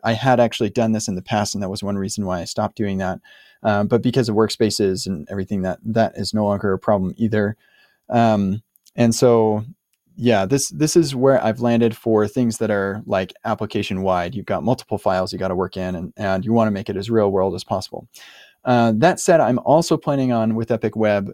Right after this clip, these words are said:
uh, doing some very beginner friendly things. Uh, like, I've never programmed before, and I'm gonna learn programming. And so I'm gonna teach H T M L and C S S and JavaScript.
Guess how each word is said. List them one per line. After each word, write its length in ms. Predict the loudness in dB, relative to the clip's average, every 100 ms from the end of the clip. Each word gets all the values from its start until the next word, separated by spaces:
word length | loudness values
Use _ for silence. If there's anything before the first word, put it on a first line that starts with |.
| -8
uh, 200 | -6 -4
doing 460 | 0 2 2 0 -4 _ _
some 200 | -2 2
very 200 | 4 4
beginner 760 | 2 -6 -2 0 0 -2 -4 -6
friendly 540 | -4 -2 -2 -4 -6
things. 500 | -4 -2 -2 -4 -6 -4
Uh, 300 | 0 0 0
like, 320 | 0 0 0 -10 -8
I've 180 | -4 0
never 220 | 2 2
programmed 380 | 2 2 2 0
before, 320 | -2 2 2
and 100 | 4
I'm 80 | 0
gonna 160 | 0 2
learn 180 | 0 0
programming. 600 | -2 -2 -4 -4 -8 -6
And 180 | -4 2
so 120 | 2
I'm 80 | 2
gonna 120 | 0
teach 220 | -2 -4
H 180 | -4 -4
T 100 | -2
M 60 | 0
L 120 | 0
and 80 | 0
C 140 | -2
S 120 | -2
S 200 | -4 -6
and 100 | -6
JavaScript. 480 | -6 -6 -6 -6 -6